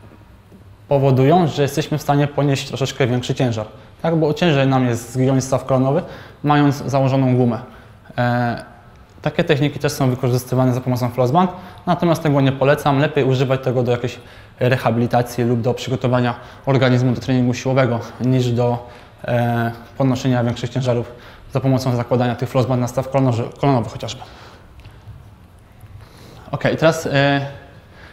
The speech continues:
jakie są efekty flossbandy? Czyli jest rozluźnienie układu mięśniowo-powięziowego,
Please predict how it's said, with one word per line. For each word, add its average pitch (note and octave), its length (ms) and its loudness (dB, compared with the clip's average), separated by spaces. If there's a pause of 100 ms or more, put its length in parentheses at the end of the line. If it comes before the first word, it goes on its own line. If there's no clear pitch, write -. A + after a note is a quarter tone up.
jakie E3 160 2
są D3 180 2
efekty C3+ 400 0
flossbandy? B2 440 2
Czyli D3 200 2
jest D3 200 2
rozluźnienie D#3 580 4 (300)
układu D#3 340 4
mięśniowo-powięziowego, C3+ 1200 2